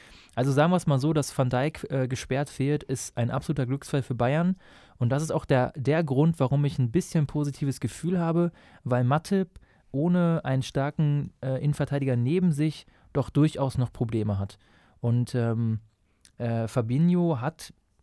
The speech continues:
ich meine es jetzt gelesen zu haben, ja das eine Mal schon Innenverteidigung gespielt gegen Wolverhampton in der F A Cup, im, äh, im F A Cup-Spiel, wo Liverpool am Ende ja zwei eins rausgeflogen ist,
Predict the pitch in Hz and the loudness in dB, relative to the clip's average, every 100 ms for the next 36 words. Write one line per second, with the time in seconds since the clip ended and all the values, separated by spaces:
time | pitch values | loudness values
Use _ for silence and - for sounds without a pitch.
0 | - 127 - 127 139 156 - 143 - 135 | -14 -8 -2 0 2 0 -2 -4 -4 -2
1 | 139 147 135 131 135 131 123 - - - | -2 -2 -4 -2 -2 0 0 -2 -8 -4
2 | 131 151 147 139 143 135 139 131 135 135 | 0 0 0 0 -2 -2 0 0 0 0
3 | 131 - 139 135 127 127 135 120 131 165 | -2 -2 -2 0 0 2 2 2 0 0
4 | - 127 123 120 - 151 147 117 - - | 0 0 0 0 -2 -4 -2 -4 -4 -8
5 | 131 123 123 123 123 120 123 - 135 139 | -4 -2 -4 -4 -4 -2 -4 -4 -4 -4
6 | 120 - 123 123 123 131 - 127 120 123 | -8 -6 -4 -2 -2 -2 0 0 0 0
7 | 120 - 123 120 123 127 - 110 110 107 | -2 -2 -2 -2 -2 -4 -6 -6 -4 -2
8 | 127 - | -6 -10